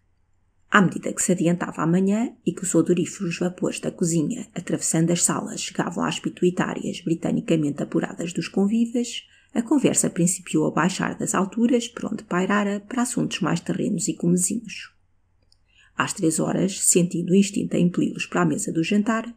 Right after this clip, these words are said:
abandonaram os três ingleses o gabinete de mister Richard e passaram para a sala de recepção, onde Jenny e Cecília, sentadas uma junto da outra, conversavam intimamente.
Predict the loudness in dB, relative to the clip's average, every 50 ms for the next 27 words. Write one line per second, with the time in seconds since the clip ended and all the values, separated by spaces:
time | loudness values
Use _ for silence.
0 | _ _ _ _ _ _ -6 0 4 6 6 6 6 4 2 2 2 2 2 0
1 | 0 -2 -2 0 2 2 2 4 4 4 2 2 2 0 0 2 2 2 2 2
2 | 2 2 2 -2 -4 _ 0 0 0 0 0 -2 2 2 4 4 4 2 2 0
3 | 0 2 2 2 0 -2 -12 -8 _ 0 2 4 4 4 4 2 0 0 -2 0
4 | 0 2 2 2 2 0 0 0 0 -2 -2 -2 0 2 2 2 2 2 2 2
5 | 2 2 2 -2 -4 -8 _ _ 2 4 4 2 -2 -6 -2 2 2 2 2 2
6 | 0 2 2 4 4 4 4 4 4 4 4 4 4 0 0 -4 -4 0 4 4
7 | 4 4 2 -2 -2 -2 -2 0 0 0 0 -2 -2 -2 -2 -4 -2 0 2 2
8 | 4 4 2 2 0 -2 -2 -2 -4 0 4 4 6 6 6 4 4 2 2 -2
9 | 0 2 2 2 2 2 4 4 6 6 6 4 2 0 -8 -10 -12 -18 -18